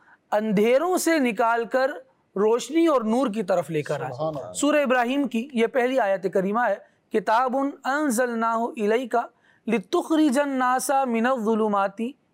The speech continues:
Speaker 1: الی النور۔ تو اللہ کریم جل وعلا ہمیں توفیق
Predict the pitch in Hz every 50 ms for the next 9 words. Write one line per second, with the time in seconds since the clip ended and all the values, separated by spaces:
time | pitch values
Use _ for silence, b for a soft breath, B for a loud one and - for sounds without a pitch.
0 | _ _ - 214 202 202 208 196 180 160 151 156 180 190 175 135 120 - _ _
1 | _ B B B B B - - 240 233 247 269 311 320 330 285 254 294 330 330
2 | 294 254 262 247 262 269 247 240 233 220 214 214 214 240 262 262 254 233 233 220
3 | - 202 190 - - 254 254 254